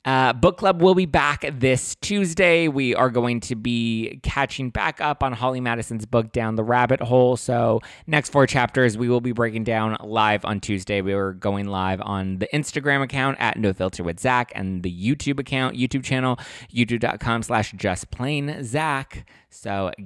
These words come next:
get ready for that. Are we ready to break down the tea, you guys? 'Cause there is some tea to be breaking down. We got some Beverly Hills tea. We got some Vanderpump Rules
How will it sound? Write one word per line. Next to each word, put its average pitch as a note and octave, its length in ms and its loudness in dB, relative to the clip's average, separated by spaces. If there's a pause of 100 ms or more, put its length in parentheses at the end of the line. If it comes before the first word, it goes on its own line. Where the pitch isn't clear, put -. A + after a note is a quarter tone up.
(100)
get A2 260 -2
ready G#2 480 0
for F#2+ 420 -2
that. F2+ 340 -2
Are F#2+ 100 -4
we G2+ 80 -2
ready G2 280 -2
to A#2+ 60 -6
break G2+ 300 -4
down F#2+ 220 -4
the F2+ 100 -6
tea, - 560 -10
you D2 180 -12
guys? - 380 -8
'Cause - 160 -10
there G2 280 -6
is G2 240 -6 (240)
some F#2+ 340 -10
tea D#3+ 680 2 (180)
to - 120 -6
be G#2+ 120 0
breaking G2 540 0
down. D3+ 580 2
We B2+ 80 0
got G#2 240 0
some G2+ 120 -8
Beverly F#2 440 -2
Hills C3+ 420 2
tea. D3 640 0 (220)
We B2 200 0
got G2+ 340 0
some G2+ 480 -4
Vanderpump G#2 580 -4
Rules D3+ 400 4